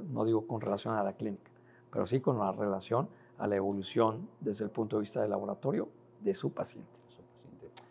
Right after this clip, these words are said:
Speaker 2: Acaba de mencionar un aspecto muy importante, doctor Julio, el personal capacitado.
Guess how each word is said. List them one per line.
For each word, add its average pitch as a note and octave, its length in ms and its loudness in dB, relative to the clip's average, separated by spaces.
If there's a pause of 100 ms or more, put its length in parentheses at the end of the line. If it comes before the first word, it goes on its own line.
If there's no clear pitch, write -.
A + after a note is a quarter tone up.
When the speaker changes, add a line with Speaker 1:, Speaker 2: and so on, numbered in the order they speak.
(600)
Speaker 2:
Acaba B3+ 240 10
de C#4 60 4
mencionar F3+ 280 4
un - 160 -4
aspecto D#3+ 380 2
muy D#3 120 2
importante, A#2+ 640 0
doctor A2 380 0
Julio, G#2 380 2 (280)
el G2+ 500 0 (180)
personal A2 420 -6
capacitado. - 560 -16